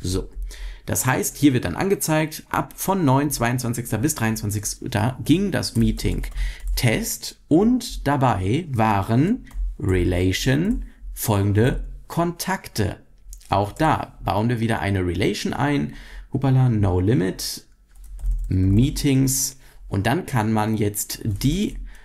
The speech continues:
Kontakte mit den entsprechenden Meetings verknüpfen. Auch hier können wir eine Relation zum Projekt machen. Projektmanagement,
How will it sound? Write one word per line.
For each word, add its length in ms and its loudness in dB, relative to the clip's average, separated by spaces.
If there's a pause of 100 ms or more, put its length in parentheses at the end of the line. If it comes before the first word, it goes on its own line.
(160)
Kontakte 920 0
mit 380 0
den 80 -2
entsprechenden 600 -2
Meetings 420 0
verknüpfen. 640 0
Auch 320 0
hier 280 2 (340)
können 220 4
wir 120 0
eine 260 2
Relation 800 2
zum 380 2
Projekt 480 0
machen. 380 -2 (100)
Projektmanagement, 1000 0